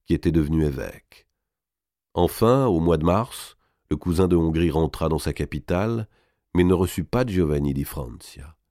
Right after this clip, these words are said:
Il le fit interroger par plusieurs de ses seigneurs qui se déclarèrent d'abord convaincus de sa légitimité, puis, huit jours plus tard, faisant volte-face, affirmèrent que ses prétentions n'étaient qu'imposture.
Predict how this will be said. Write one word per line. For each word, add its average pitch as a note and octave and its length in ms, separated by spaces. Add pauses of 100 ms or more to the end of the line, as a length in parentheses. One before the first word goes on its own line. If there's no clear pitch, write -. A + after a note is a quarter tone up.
(480)
Il F2+ 120
le F2 80
fit - 160
interroger E2+ 420
par E2 180
plusieurs E2 280
de E2 80
ses D#2+ 160
seigneurs F2 380
qui G#2 100
se G2 140
déclarèrent A2 480
d'abord A2 280
convaincus A2 440
de E2 100
sa D2 160
légitimité, G#2 800 (240)
puis, G3 320
huit F3 180
jours E3 240
plus C#3 140
tard, F3 420 (180)
faisant A2+ 280
volte-face, D#3 640
affirmèrent C#3 420
que B2 100
ses - 140
prétentions C#3+ 460
n'étaient F#3 240
qu'imposture. - 800